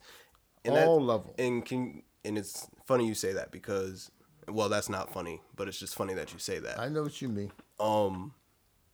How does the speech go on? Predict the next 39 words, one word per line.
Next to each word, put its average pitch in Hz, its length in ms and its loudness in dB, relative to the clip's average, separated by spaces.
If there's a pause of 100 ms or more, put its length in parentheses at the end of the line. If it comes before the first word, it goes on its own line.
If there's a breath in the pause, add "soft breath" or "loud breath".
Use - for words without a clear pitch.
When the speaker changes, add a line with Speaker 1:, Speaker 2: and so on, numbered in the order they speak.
(380)
Speaker 1:
is 120 160 2
that, 135 180 4
could 135 260 -2
you 170 100 0
think 175 240 4
that'd 143 180 6
be 143 80 2
the 123 100 2
reason 120 340 2
why 107 140 4
we 107 140 0
don't 101 300 0
have 131 300 0
many, 143 300 0
like, 147 240 -6
prominent 139 560 -2
leaders 151 560 -2
like 120 300 2
we 127 120 0
do 131 160 0
now? 127 280 6
Like, 117 100 2
we 110 100 0
don't 127 200 4
have 117 340 4 (220)
a 98 60 -2
Malcolm 98 420 -2
X. 95 180 -4
We 104 100 -2
don't 110 140 0
really 104 240 0
have 107 320 2
a 123 40 0
Speaker 2:
No. 131 80 2
Speaker 1:
Martin 95 240 -2
Luther - 220 -10
King. 131 120 0
Speaker 2:
No, 123 100 4
we, 156 220 6